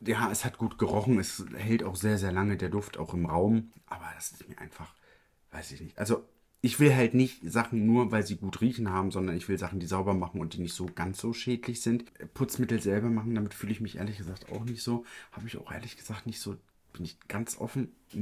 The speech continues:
kein Bock, da irgendwas Essig und irgendwas zusammenzumischen. Essig, da krieg ich, krieg ich einen Brechreiz von. Ganz, ganz furchtbar, dieser Essigduft. Äh, da kaufe ich dann lieber, gebe ich dann lieber fünfzig Cent mehr für Froschprodukte aus und habe das Gefühl, dass wirklich alles wirklich sauber ist. Ne? Es ist ja nicht so, dass,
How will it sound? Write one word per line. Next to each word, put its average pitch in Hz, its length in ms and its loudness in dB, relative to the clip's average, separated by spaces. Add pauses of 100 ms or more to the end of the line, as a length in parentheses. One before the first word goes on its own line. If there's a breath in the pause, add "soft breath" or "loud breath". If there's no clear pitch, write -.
(140)
kein 110 220 -2
Bock, - 320 -8 (460 loud breath)
da - 120 -4
irgendwas 113 400 -2
Essig - 380 -6
und - 160 -6
irgendwas 113 380 -2
zusammenzumischen. 110 680 -2
Essig, - 340 -8
da 82 80 -6
krieg 107 240 -6
ich, - 140 -14 (300)
krieg - 220 -4
ich 104 40 -8
einen 98 100 -6
Brechreiz 85 600 -6
von. 95 320 -4 (340 loud breath)
Ganz, 120 300 -2
ganz 110 160 -2
furchtbar, 107 380 -4
dieser 98 260 -4
Essigduft. - 640 -2 (500 loud breath)
Äh, 101 200 0 (720)
da 104 180 -2
kaufe - 240 -4
ich - 60 -14
dann 101 140 0
lieber, 98 300 2
gebe 107 180 0
ich 98 60 -8
dann 101 100 0
lieber 98 160 -2
fünfzig 104 400 -4
Cent 98 180 -6
mehr 95 140 -2
für - 100 -8
Froschprodukte 90 640 -4
aus 92 220 -2
und 95 100 -4
habe 92 120 -8
das 82 120 -10
Gefühl, - 220 -6
dass 85 160 -6
wirklich - 280 -10
alles - 220 -12
wirklich - 240 -14
sauber - 320 -10
ist. - 120 -12
Ne? 98 80 0
Es 85 120 -6
ist 82 80 -8
ja 85 80 -4
nicht 85 160 -2
so, 85 100 -4
dass, 80 280 -6